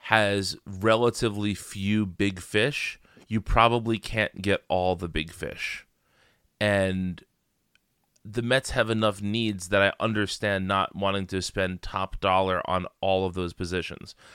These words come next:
And I think if you're looking at center field, I think the drop-off between Springer and the next available free agent center fielder is bigger than the drop-off between Realmuto and McCann. And even though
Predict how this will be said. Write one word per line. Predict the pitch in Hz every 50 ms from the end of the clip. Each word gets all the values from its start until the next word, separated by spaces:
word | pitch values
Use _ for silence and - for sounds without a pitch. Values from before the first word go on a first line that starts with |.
| - _ _ _
And | - 104 104
I | 104
think | 98 131 131 110 123
if | 113 104
you're | 113 107
looking | 104 107 117 113 - 123 113 107 - - -
at | - 95 95 95 90 - - - - - _ _ _ _ _ _ _ _ _ _ _ _
center | - - - 127 120 123 131 131
field, | - - - 110 98 92 85 85 87 87 87 - _ _ _ _ _ _ -
I | 85 98
think | 95 107 98
the | 101 98
drop-off | 90 - 113 101 107 107 - 113 107 107 104 -
between | 107 - 117 101 95
Springer | - - - - - - 110 107 104 104 104 101 - -
and | 92 95
the | 95 92
next | 95 95 98 95 - -
available | 107 92 92 95 95 95 95 87 90 95
free | 87 - - 95 92
agent | 90 95 -
center | - 95 98 92
fielder | - 98 90 87 90 90 - -
is | 87 85
bigger | 82 80 - 95 92 95 98
than | 98 95
the | 95
drop-off | 87 95 90 87 - - 90 87 85 -
between | - - - 95 87 87
Realmuto | 90 92 92 92 87 - - 90 90 90 92 - _ _ _ _
and | - 85 92
McCann. | 101 - - 92 82 76 73 80 92 - - _ _ _ _ _ _ _ _ - - _ _ _ -
And | 110 117
even | 123 123 120 127
though | 123 110